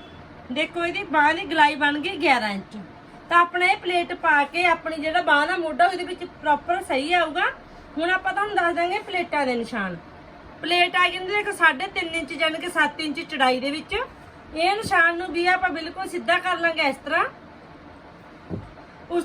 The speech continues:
ਤੋਂ ਬਾਅਦ ਇਹ ਵਾਲਾ ਨਿਸ਼ਾਨ ਜਿਹੜਾ ਆਪਾਂ ਇਹਦੇ ਪਲੇਟ ਦੇ ਹਾਫ ਦੇ ਵਿੱਚ ਲਗਾਵਾਂਗੇ, ਇੱਥੋਂ ਆਪਾਂ ਲਗਾਵਾਂਗੇ ਸਵਾ ਦੋ ਇੰਚ ਤੇ। ਇਹ ਨਿਸ਼ਾਨ ਨੂੰ ਆਪਾਂ ਬਿਲਕੁਲ ਸਿੱਧਾ ਕਰ ਲਾਂਗੇ ਇਸ ਤਰ੍ਹਾਂ।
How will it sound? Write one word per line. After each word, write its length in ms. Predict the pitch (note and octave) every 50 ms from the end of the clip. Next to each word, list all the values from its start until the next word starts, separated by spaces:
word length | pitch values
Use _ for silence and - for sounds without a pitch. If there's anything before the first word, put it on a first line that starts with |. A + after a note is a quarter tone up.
| - -
ਤੋਂ 160 | G#4 G#4+ G#4+ G#4+
ਬਾਅਦ 300 | F4 D4+ D4 D#4+ F4 F#4+
ਇਹ 280 | F4+ F4 F4 F4 G4 G#4
ਵਾਲਾ 240 | G#4 G4+ F#4+ E4+
ਨਿਸ਼ਾਨ 460 | E4 F4+ - - F4 D#4 D4+ D#4 D#4 D#4
ਜਿਹੜਾ 160 | D#4+ E4+ F#4+
ਆਪਾਂ 220 | F#4+ F#4+ F#4+ F#4 A#4+
ਇਹਦੇ 180 | - E4 F4 F#4+
ਪਲੇਟ 340 | - E4+ D#4+ D#4+ D#4 - D#4
ਦੇ 140 | C4 F4 F#4
ਹਾਫ 280 | D#4 D4+ C#4 C#4+ D4+
ਦੇ 140 | D4 A#3+ D4+
ਵਿੱਚ 220 | D4 D4+ - -
ਲਗਾਵਾਂਗੇ, 600 | D#4+ E4 E4 D4+ E4+ E4 E4 E4+ F4 F4+ F#4 G#4+ C5 C#5+ - - - - - - - - - - - - - - - - - - - - - - - - - - - - - - - D#4
ਇੱਥੋਂ 320 | E4 E4+ F4 - - G4+
ਆਪਾਂ 280 | G#4 G4+ G4+ - F#4+ F#4+
ਲਗਾਵਾਂਗੇ 580 | F#4 F4 D4 D#4 D4 D4 D4 D4+ D#4 D#4 F#4 A4 G#4 -
ਸਵਾ 280 | F#4+ E4+ D#4+ F4 F#4+ G4
ਦੋ 240 | C#4+ F4 E4+ D#4+ C#4
ਇੰਚ 200 | B3+ A#3+ - -
ਤੇ। 200 | - - G3 F3 - - - - - - - - - - - - - - - - - - - - - - -
ਇਹ 200 | D4+ E4+ F#4+ G4+
ਨਿਸ਼ਾਨ 380 | G#4 - G4 G4+ F#4+ F4+ E4
ਨੂੰ 80 | E4 E4
ਆਪਾਂ 160 | E4+ - E4+
ਬਿਲਕੁਲ 360 | C4 D#4 D4+ E4+ - F#4 F#4+ F4
ਸਿੱਧਾ 280 | E4 A#3 G3+ C#4 D#4
ਕਰ 160 | D4+ E4+ F4 E4+
ਲਾਂਗੇ 240 | E4+ F4 E4+ E4+ E4
ਇਸ 140 | B3 C4 -
ਤਰ੍ਹਾਂ। 280 | - - D4+ F4 G#4+